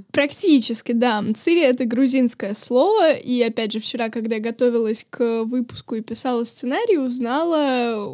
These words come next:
очень много об этом слове, об этом понятии и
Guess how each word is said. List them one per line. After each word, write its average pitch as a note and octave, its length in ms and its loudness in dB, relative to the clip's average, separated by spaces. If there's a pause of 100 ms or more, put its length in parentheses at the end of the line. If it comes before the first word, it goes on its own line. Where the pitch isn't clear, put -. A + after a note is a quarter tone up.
очень A#3+ 320 0
много A#3 600 0
об A#3+ 360 0
этом B3+ 240 0
слове, D4 420 2
об B3+ 100 2
этом B3 180 -2
понятии D4+ 600 0
и C#4+ 320 2